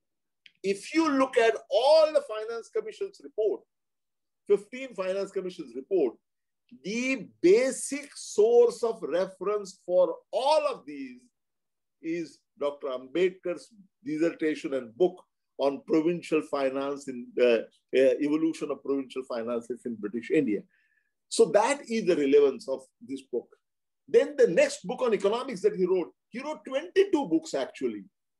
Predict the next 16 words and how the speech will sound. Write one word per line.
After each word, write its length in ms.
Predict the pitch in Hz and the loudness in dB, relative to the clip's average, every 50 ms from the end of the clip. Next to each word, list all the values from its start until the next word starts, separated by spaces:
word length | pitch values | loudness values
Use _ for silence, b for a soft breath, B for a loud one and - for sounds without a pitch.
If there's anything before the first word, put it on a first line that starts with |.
| - | -4
and 160 | 151 165 185 202 | -4 -2 0 2
only 440 | 220 240 269 285 311 302 240 - _ _ - | 2 0 0 0 -6 -6 -6 -8 _ _ -4
two 240 | 320 330 339 339 294 | -2 0 0 2 2
of 220 | 254 196 147 135 | 2 2 0 -2
them, 280 | 160 170 165 147 143 139 139 | -2 -2 -2 -2 -10 -10 -4
major 320 | 165 180 185 180 202 165 | -4 -2 2 2 0 0
books, 260 | - - 196 190 - | 2 -2 -2 -2 -2
are 220 | - - 151 156 156 | -10 -4 -4 -2 -2
in 80 | 160 143 | -4 -6
economics. 640 | 135 - 143 139 139 135 123 113 104 - - - _ - | -8 -12 -10 -8 -8 -8 -8 -10 -12 -16 -18 -18 _ -4
Others 400 | 147 156 165 233 - - - 190 | -2 0 4 4 2 2 2 -2
are 180 | 175 165 170 | -4 -2 -2
on 220 | 165 170 160 - - _ _ _ _ _ _ - | -2 -4 -6 -6 -10 _ _ _ _ _ _ -4
other 240 | 135 160 185 190 - | -2 0 0 0 -2
subjects 500 | - 135 - - - 117 107 - - _ - | -2 -4 -4 -4 -8 -10 -10 -10 -12 _ -10
because, 300 | 302 285 214 202 180 | -2 0 2 2 2